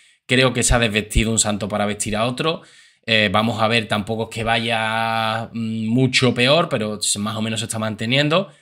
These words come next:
Pero bueno, desde que no está Ana Rosa es verdad que un pelín han bajado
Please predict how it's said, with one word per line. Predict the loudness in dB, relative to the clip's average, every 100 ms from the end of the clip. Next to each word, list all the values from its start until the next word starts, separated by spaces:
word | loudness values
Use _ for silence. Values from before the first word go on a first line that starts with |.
| _ _ 0
Pero | 2 4
bueno, | 2 2
desde | 0 0
que | 0
no |
está | -2 -2
Ana | -2
Rosa | -2 -2
es | -2
verdad | -2 -2
que |
un | -2
pelín | -2 0 0
han | 0
bajado | 0 2 2 0 -4